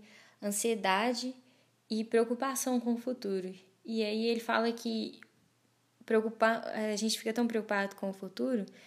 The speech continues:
que a gente fica tentando controlar e prever sempre. E, e nessa tentativa, a gente gradativamente vai perdendo a capacidade de saborear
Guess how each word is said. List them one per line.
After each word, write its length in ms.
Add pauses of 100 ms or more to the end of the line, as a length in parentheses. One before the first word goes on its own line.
(240)
que 80
a 60
gente 300
fica 240
tentando 580
controlar 680
e 60
prever 460
sempre. 600 (1000)
E, 680 (680)
e 440 (140)
nessa 340
tentativa, 760
a 80
gente 260
gradativamente 960
vai 140
perdendo 460
a 60
capacidade 680
de 100
saborear 760